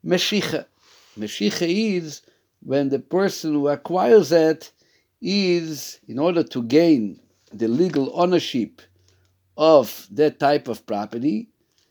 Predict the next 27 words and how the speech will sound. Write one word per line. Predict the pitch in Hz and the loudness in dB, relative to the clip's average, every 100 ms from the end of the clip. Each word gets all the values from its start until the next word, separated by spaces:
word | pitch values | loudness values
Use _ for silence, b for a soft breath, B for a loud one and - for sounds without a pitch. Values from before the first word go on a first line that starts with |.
| _ | _
so | - 123 | -12 -2
every | 151 190 170 180 | 0 0 2 4
ownership | 156 160 147 - 139 | 4 4 0 -2 -2
requires | 120 120 127 151 156 131 117 | -2 -6 -2 2 2 2 -2
a | |
formal | 117 - 151 151 143 | -4 2 4 4 0
acquisition, | 123 - 101 95 120 131 156 127 | -4 -6 -8 -6 -6 -6 -6 -4
a | 107 | -6
formal | - 143 131 107 | -2 -2 -2 -6
kinyan, | - 107 101 110 139 220 196 _ _ _ _ _ _ _ _ | -6 -4 -2 -2 -4 -6 -10 _ _ _ _ _ _ _ _
and | 120 117 | -2 -2
when | 117 | -2
it | 117 110 | -4 0
comes | 185 190 151 | 0 0 -4
to, | - 147 123 110 101 | -2 0 0 -2 -4
um, | 95 92 92 - _ - | -6 -8 -10 -12 _ -14
metaltalim, | 104 - 180 254 220 180 151 139 147 175 _ _ _ _ | -12 -2 0 2 2 4 4 2 -2 -10 _ _ _ _
movable | 113 160 175 165 180 | 0 2 2 0 0
property, | 180 208 214 214 170 160 185 196 _ _ _ _ - | 2 2 2 0 -2 -2 -4 -10 _ _ _ _ -10
it's | 139 - | -10 -2
enough | 165 175 226 214 143 160 | -2 4 6 6 4 2
that | 165 151 131 | 4 4 2
the | 156 | 0
acquisition | 151 - 156 135 196 208 - 170 151 - | 0 -2 -6 -4 -4 -4 -2 -2 -2 -6
is | 160 143 | -6 -4
acquired | 147 - 151 180 208 208 170 143 139 | -4 -8 -4 0 2 2 0 -2 -4
by | 190 220 170 170 170 | 2 4 4 2 -2